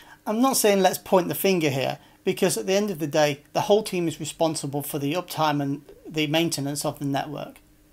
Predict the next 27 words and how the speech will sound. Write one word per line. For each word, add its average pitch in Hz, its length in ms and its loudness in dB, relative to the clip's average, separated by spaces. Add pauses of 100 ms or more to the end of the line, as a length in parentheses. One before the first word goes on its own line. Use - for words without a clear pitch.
(920)
But 190 100 2
we 196 120 2
need 233 200 4
to 240 100 2
always 247 280 4
be 190 160 0
accountable 180 580 -2
for 151 220 0
our 143 120 2
actions 156 440 -4
and 151 120 -4
the 165 60 -6
things 175 280 -2
that 180 100 -8
we 160 100 -4
take 170 300 -2
across 190 600 0 (160)
our, 131 360 2
uh, 131 180 -2 (140)
our, 151 180 4
our 156 160 2
network, 151 420 -2
especially 196 500 0
in 226 100 -2
an 202 100 0
operational 156 600 -2
situation. 151 760 -4